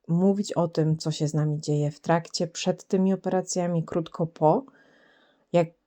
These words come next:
przybliżać te tematy nie tylko samym pacjentom, ale też ich bliskim, bo patrząc na mojego męża, widzę, że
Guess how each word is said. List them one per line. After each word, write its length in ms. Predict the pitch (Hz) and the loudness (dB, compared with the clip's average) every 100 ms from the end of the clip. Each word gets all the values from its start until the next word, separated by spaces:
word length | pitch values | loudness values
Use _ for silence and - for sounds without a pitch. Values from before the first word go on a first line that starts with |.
| - | -14
przybliżać 1120 | - - 196 - 190 220 202 160 - - - - _ | -6 -2 0 2 6 6 6 2 0 -6 -10 -12 _
te 120 | 170 | -2
tematy 840 | 165 165 156 143 - 180 202 240 - | 2 4 4 2 0 0 2 0 -2
nie 300 | 175 190 220 | 2 6 6
tylko 500 | 226 220 214 214 170 | 6 6 6 4 -4
samym 480 | 156 - 220 240 170 | -4 0 6 6 4
pacjentom, 760 | 147 147 - 156 156 180 208 | 0 -2 0 0 0 0 0
ale 220 | - 190 190 | 2 0 0
też 400 | 190 - - _ _ _ - | -2 -6 -10 _ _ _ -8
ich 160 | 185 | -6
bliskim, 680 | 202 208 165 - - 151 160 - | 0 0 0 -4 -4 -4 -4 -4
bo 280 | 160 165 170 - - - - _ | 0 0 0 -8 -20 -20 -20 _
patrząc 380 | 196 - 233 226 | -2 4 6 6
na 80 | |
mojego 360 | 208 196 190 175 | 4 4 2 2
męża, 680 | 175 196 202 160 147 160 208 _ _ _ _ _ | 2 4 4 2 0 0 -4 _ _ _ _ _
widzę, 360 | 180 170 185 180 | -2 0 2 2
że 500 | 165 170 170 170 | 0 0 2 0